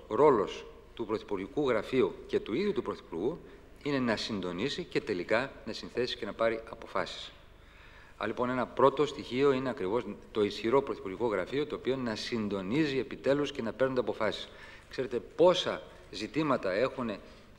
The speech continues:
μείνει στο ψυγείο ακριβώς επειδή δεν υπήρξε όλα αυτά τα χρόνια, τα έξι χρόνια αυτά, ουσιαστική παρέμβαση από πλευράς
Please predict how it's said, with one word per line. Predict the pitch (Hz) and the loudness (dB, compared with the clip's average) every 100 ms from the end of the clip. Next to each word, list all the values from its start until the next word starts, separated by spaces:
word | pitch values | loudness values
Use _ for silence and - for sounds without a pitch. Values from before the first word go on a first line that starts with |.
| - | -10
μείνει | 101 139 143 117 - | -2 0 0 -2 -6
στο | - - | -12 -12
ψυγείο | - 95 90 147 120 - | -8 -8 0 4 4 2
ακριβώς | 110 107 104 139 120 - - - | -4 -2 2 4 4 -2 -14 -14
επειδή | - 113 135 | -12 -2 0
δεν | 104 131 165 | 2 4 6
υπήρξε | 143 - 202 196 - 80 - - - - | 4 2 2 4 -2 -4 -10 -20 -20 2
όλα | 156 143 | 8 8
αυτά | 113 113 | 6 2
τα | 101 | -2
χρόνια, | 135 139 101 | 0 0 2
τα | 110 | 4
έξι | 135 - | 2 2
χρόνια | 127 127 101 | 4 4 2
αυτά, | - 123 98 - - - - - | -2 -2 -2 -14 -20 -20 -20 -4
ουσιαστική | 131 120 123 - 101 151 | 0 0 0 -4 -6 -6
παρέμβαση | - 104 135 143 110 - - - - | 0 6 6 6 0 -2 -10 -18 -12
από | - 104 | -8 -2
πλευράς | 98 110 131 - | 2 4 4 0